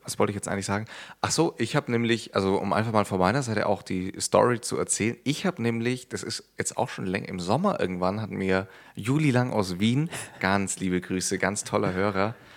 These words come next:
ah, von dem haben wir auch später ein Highlight auch noch zu präsentieren. <laughs> Ähm, nee, der hatte mir irgendwann mal random geschrieben, ja, er hat ja einen Kumpel und kennt mich ja eh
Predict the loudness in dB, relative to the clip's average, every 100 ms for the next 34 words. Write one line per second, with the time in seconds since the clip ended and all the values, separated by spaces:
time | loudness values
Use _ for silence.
0 | -20 -20 -20 _ 2 2 2 -2 2 2
1 | 4 4 4 0 4 4 2 -4 -8 -4
2 | 0 0 0 -2 -6 -4 -4 -4 -6 -4
3 | -4 -4 -8 -8 2 2 2 -6 -10 -12
4 | -18 -18 -14 -8 -8 -10 _ -4 0 0
5 | -2 -10 -14 -8 -2 0 0 -2 -4 -4
6 | -8 _ _ _ _ 4 6 6 2 2
7 | 0 0 0 0 2 2 2 -2 -6 -6
8 | -6 -6 -6 -4 -4 -4 -4 -2 -2 0
9 | -2 -2 -2 -4 -6 _ _ _ _ _
10 | _ _ _ -2 0 0 2 2 4 2
11 | 2 -2 -2 -2 -4 -2 -4 -2 0 2
12 | 2 0